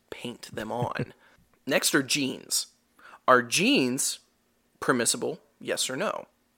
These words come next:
I would say yes and no,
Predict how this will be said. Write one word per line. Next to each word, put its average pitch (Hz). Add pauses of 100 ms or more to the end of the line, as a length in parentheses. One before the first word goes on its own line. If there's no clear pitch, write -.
(260)
I 151
would 127
say 113 (200)
yes 131
and 254
no, -